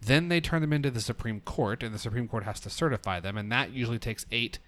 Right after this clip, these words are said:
to ten days, all right? And then after that, according to state law, the organizers of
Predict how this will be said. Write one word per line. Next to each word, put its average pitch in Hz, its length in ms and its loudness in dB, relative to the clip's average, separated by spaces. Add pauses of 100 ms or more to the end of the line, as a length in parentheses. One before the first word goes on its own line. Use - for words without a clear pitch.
(140)
to 113 100 -6
ten 95 300 -4
days, 104 420 -2 (400)
all 104 100 0
right? 101 220 4 (500)
And 135 140 2
then 127 100 2
after 120 320 2
that, 143 560 2 (540)
according 143 380 2
to 123 80 2
state 120 240 0
law, 117 420 4 (300)
the 123 80 0
organizers 131 680 4 (120)
of 123 560 -2